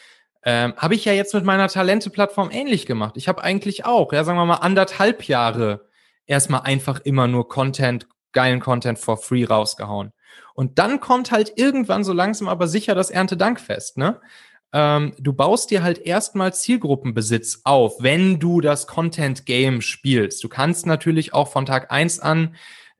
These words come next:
äh, auf Knopfdruck Reichweite dir einkaufen über Performance. Ähm, allerdings so in diesen ganzen Businesses, wo sich hier so die, die, ich sag mal, die Online-Marketing-Szene so bewegt, glaube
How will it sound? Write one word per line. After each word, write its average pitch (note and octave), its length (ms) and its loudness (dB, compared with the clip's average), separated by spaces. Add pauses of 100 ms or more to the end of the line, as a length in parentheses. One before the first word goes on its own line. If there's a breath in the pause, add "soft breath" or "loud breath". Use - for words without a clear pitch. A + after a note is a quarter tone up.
äh, C#3 520 4 (520)
auf - 220 -2
Knopfdruck D3 880 0
Reichweite C#3+ 680 2
dir C3 240 -2
einkaufen F3+ 760 0
über C#3 240 0
Performance. G3 720 0 (480 loud breath)
Ähm, D#3 320 -4 (280)
allerdings D#3 420 0
so E3 80 2
in D3 140 0
diesen F3 280 0
ganzen F3 400 0
Businesses, F3 760 0
wo D#3 220 2
sich D3 220 -2
hier D#3+ 260 0
so D3 160 -2
die, C#3+ 220 -4
die, C#3 180 -4
ich - 100 -12
sag D3+ 140 -4
mal, D3+ 80 0
die C#3 140 -2
Online-Marketing-Szene E3+ 1500 2
so D#3+ 140 2
bewegt, D#3 580 -2 (460 soft breath)
glaube D3 320 2